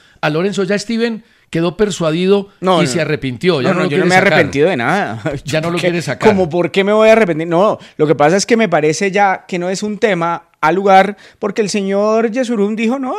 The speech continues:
Speaker 2: el técnico ya lo tenemos, el técnico va a dirigir el Mundial, entonces yo para qué me desgasto,
Speaker 1: Está bien.
Speaker 2: eh, emitiendo esas opiniones?".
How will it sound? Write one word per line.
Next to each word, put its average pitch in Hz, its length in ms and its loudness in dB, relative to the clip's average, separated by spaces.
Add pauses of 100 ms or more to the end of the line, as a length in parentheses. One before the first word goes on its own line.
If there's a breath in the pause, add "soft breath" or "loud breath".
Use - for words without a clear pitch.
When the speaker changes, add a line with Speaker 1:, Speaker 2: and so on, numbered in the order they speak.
(160)
Speaker 2:
el 220 160 -2
técnico 254 460 -2
ya 233 100 0
lo 240 120 -2
tenemos, 254 320 -4
el 185 80 -10
técnico 202 260 -6
va 196 80 -2
a - 20 0
dirigir 196 220 -4
el 202 60 -6
Mundial, 208 240 -4
entonces 208 200 -8
yo 214 80 -4
para 202 120 -6
qué 214 100 -10
me 208 80 -10
desgasto, 151 500 -10 (120)
Speaker 1:
Está 147 200 -4
bien. 147 200 0
Speaker 2:
eh, 165 180 2
emitiendo 160 380 -2
esas 180 180 -6
opiniones?". 143 420 -6